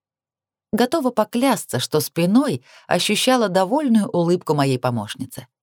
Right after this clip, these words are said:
Мне и самой стало легче. Губы сложились в непроизвольные улыбки, плечи расправились, и я шла с гордо поднятой головой на роковую встречу сегодняшнего вечера. С Кириллом мы обусловились встретиться на подземном паркинге моего офиса.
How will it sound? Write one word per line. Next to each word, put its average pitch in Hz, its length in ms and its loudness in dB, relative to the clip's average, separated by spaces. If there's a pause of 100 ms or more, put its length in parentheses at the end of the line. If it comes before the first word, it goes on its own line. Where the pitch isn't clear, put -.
(880)
Мне 214 320 4
и 196 40 -2
самой 190 320 0
стало 120 240 -4
легче. 120 460 -12 (540)
Губы 170 300 2
сложились 147 480 0
в 127 40 -2
непроизвольные 143 680 0
улыбки, 175 520 -2 (340)
плечи 269 300 2
расправились, 233 640 0 (360)
и - 80 0
я 240 240 6
шла 254 260 4
с 170 60 -6
гордо 185 320 2
поднятой 165 480 0
головой 135 460 4
на 151 100 -2
роковую 139 400 0
встречу 180 420 -2
сегодняшнего 123 640 -2
вечера. 120 500 -12 (2000)
С - 120 -10
Кириллом 254 460 4
мы 226 180 6
обусловились 208 640 0
встретиться - 520 -2
на 185 120 0
подземном 139 480 2
паркинге 175 480 0
моего 127 380 2
офиса. - 500 -14